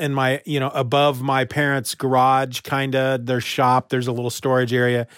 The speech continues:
and it's really warped, and it looked like something had been chewing on it. And I had lost the dust jacket many, many years ago, so I just happened to find it there, and I talked to, uh, Jason, the guy who runs the place,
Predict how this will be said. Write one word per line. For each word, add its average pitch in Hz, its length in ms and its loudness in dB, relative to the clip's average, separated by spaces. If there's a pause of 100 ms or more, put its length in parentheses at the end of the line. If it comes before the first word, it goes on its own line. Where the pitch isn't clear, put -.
(240)
and 139 100 0
it's 156 180 -2
really 151 440 2
warped, 135 440 0
and 131 80 -4
it 143 60 -4
looked 147 220 -4
like 127 160 0
something 127 320 -4
had 117 180 -4
been 113 140 -6
chewing 113 320 -6
on 104 160 -6
it. - 180 -14 (340)
And 240 280 2
I 226 100 4
had 214 120 2
lost 214 340 2
the 190 80 -4
dust 180 320 -4
jacket 143 420 -4
many, 147 260 -6
many 139 180 -4
years 131 280 -2
ago, 117 240 -4
so 104 160 -4
I 131 80 4
just 139 260 -4 (220)
happened 175 400 2
to 165 60 2
find 156 400 2
it 139 160 -2
there, 131 360 4 (280)
and 127 120 0
I 127 100 2
talked 147 440 0
to, 143 240 2
uh, 127 300 4
Jason, 151 480 0
the 139 100 -2
guy 135 220 2
who 139 100 0
runs 127 320 -4
the 123 80 -2
place, 120 460 -2